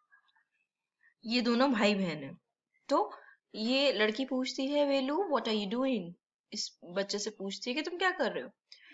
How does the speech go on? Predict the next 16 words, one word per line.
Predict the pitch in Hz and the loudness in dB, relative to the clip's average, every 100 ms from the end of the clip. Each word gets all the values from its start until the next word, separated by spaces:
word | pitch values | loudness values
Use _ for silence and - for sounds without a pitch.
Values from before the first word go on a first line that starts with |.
| - - | -20 -8
तो | 214 | -4
ये | |
बच्चा | 202 202 208 | -2 -2 -2
बोलता | 196 190 233 | -2 0 0
है, | 254 | 2
"अक्का, | - - 226 339 403 - | 0 2 6 6 4 -2
please | 349 427 254 | 4 4 4
help | 214 202 | 2 2
me | 202 175 | 0 0
add।" | 151 165 - _ _ _ - | 0 -4 -12 _ _ _ -10
तो | |
ये | 226 | -6
बोलता | 202 214 | -4 0
है, | 277 | 0
"अक्का।" | - 220 226 | 0 2 4
अक्का | - 214 - - 302 330 | 4 0 -8 -10 -6 -6